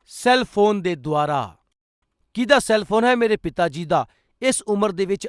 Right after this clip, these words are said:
ਅਸ਼ਲੀਲ ਫਿਲਮਾਂ ਵੇਖ ਰਿਹਾ ਹੈ। ਇਸ ਉਮਰ 'ਚ ਅਸ਼ਲੀਲ ਫਿਲਮਾਂ, ਅਸ਼ਲੀਲ ਜੀਵਨ ਜੀਂਦੇ ਹੋਏ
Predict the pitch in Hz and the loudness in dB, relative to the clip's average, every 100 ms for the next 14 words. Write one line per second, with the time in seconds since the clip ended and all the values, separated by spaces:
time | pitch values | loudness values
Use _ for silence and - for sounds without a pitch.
0 | 165 - 165 202 175 170 170 143 143 175 | -10 -10 -6 -6 -6 -8 -6 -4 -4 -4
1 | 131 143 151 139 110 - _ _ _ _ | -4 -4 -4 -6 -10 -14 _ _ _ _
2 | _ _ - 294 277 - 226 240 254 - | _ _ -6 0 0 0 -2 2 2 2
3 | - 185 180 220 233 - 208 220 214 - | -6 -6 -2 -2 -4 -4 -2 2 2 0
4 | 175 - 202 233 139 147 196 190 127 175 | -6 -4 -4 -4 -6 -6 -4 -4 -4 -6
5 | 175 175 139 165 101 | -2 -2 -2 -4 -6